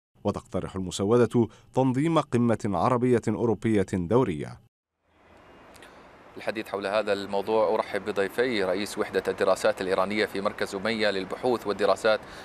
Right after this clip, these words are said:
Speaker 2: السيد نبيل العتوم، وأرحب أيضا بضيفي الباحث السياسي اليمني السيد عبد الناصر المودع. أهلا بكما، وأبدأ معك سيد عبد الناصر. إلى أي درجة هناك دائما في البيانات الختامية تأكيد على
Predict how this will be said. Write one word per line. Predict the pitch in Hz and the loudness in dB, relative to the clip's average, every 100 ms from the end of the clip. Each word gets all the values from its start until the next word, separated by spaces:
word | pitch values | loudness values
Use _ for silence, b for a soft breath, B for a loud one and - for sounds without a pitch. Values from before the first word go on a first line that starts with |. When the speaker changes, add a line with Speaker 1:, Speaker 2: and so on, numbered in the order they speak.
| B | B
Speaker 2:
السيد | 98 113 98 | -4 0 0
نبيل | 92 98 92 | -2 -4 -2
العتوم، | 90 - 127 156 - B B B - | -2 0 -2 -2 -10 B B B 2
وأرحب | 101 101 113 - 101 | 4 6 4 0 0
أيضا | 143 123 101 92 95 92 | 0 0 -4 -4 -4 -4
بضيفي | 92 98 107 104 | -2 -2 -2 -2
الباحث | 98 95 - 101 | -4 -2 -2 -4
السياسي | 98 107 101 - 95 | -4 0 -2 0 -2
اليمني | 95 101 98 95 | -2 -4 -4 -6
السيد | - 104 95 90 - | -6 -4 -4 -6 -2
عبد | 98 - | -4 -4
الناصر | 95 95 - 87 | -6 -4 -4 -4
المودع. | 98 98 95 98 - B B - | 0 0 2 -2 -2 B B 0
أهلا | 135 | 0
بكما، | 120 117 113 117 | 0 -4 0 4
وأبدأ | 113 113 110 | 4 4 2
معك | 110 107 | 2 0
سيد | - 110 98 | 0 0 0
عبد | 104 | 0
الناصر. | 107 127 135 139 123 - B B B B - | 0 0 0 0 -2 -6 B B B B -8
إلى | - 131 | 0 2
أي | 165 | 2
درجة | 180 165 135 123 127 - | 2 2 2 2 2 0
هناك | 127 196 - 160 | -2 -2 0 0
دائما | 165 160 120 104 | 2 0 0 -2
في | - | -4
البيانات | 107 107 110 123 117 | 0 2 2 0 -2
الختامية | 104 113 113 110 135 160 175 - - | -8 -2 -2 -2 -2 -2 -2 -4 -4
تأكيد | 160 - 220 131 | -4 -2 -4 -2
على | 107 113 117 | 0 2 2